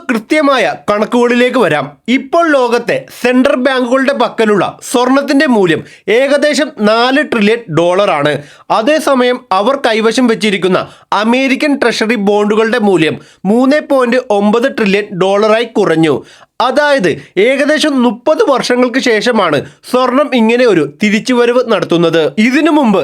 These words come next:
ഇങ്ങനെ നടന്നിട്ടില്ലേ എന്ന് ചോദിക്കുകയാണെങ്കിൽ ആയിരത്തി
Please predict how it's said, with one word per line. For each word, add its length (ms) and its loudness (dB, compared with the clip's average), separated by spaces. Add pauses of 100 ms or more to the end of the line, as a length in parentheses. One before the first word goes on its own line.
(200)
ഇങ്ങനെ 380 2
നടന്നിട്ടില്ലേ 560 0 (200)
എന്ന് 200 2 (200)
ചോദിക്കുകയാണെങ്കിൽ 880 0 (460)
ആയിരത്തി 360 0